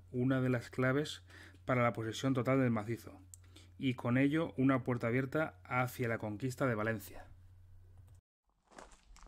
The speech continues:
Estoy en el collado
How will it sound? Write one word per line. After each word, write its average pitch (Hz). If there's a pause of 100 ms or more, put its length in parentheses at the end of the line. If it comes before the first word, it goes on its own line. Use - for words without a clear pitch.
(1000)
Estoy 180 (160)
en 131
el 131
collado 165